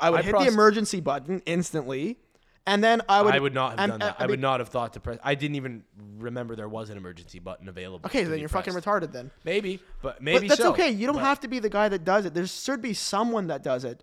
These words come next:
Speaker 1: From the comment section, like, people are saying no one's pressed. Even in the video, if you watch the whole thing, the, you could hear someone at one point saying,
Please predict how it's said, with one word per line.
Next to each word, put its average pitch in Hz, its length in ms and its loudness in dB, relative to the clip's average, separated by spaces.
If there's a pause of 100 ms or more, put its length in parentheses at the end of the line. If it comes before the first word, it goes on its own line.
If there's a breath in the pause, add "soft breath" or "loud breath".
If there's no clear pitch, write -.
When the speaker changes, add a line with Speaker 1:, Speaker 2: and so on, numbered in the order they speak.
(140)
Speaker 1:
From 202 240 -4
the 185 80 -2
comment 254 420 2
section, 170 460 -4 (140)
like, 180 120 -2
people 240 220 -2
are 220 60 2
saying 180 360 -4
no 165 160 -2
one's 214 280 -4
pressed. 185 240 -8 (140 soft breath)
Even 311 220 -4
in 381 80 0
the 277 80 2
video, 233 200 4
if 175 100 -4
you 185 40 -2
watch 202 220 -2
the 170 80 -4
whole 190 180 0
thing, 196 360 -4 (480 soft breath)
the, 175 200 2
you 214 120 0
could 226 120 -6
hear 285 320 -2
someone 196 320 0
at 165 80 -2
one 190 160 0
point 180 220 -6
saying, 180 320 -4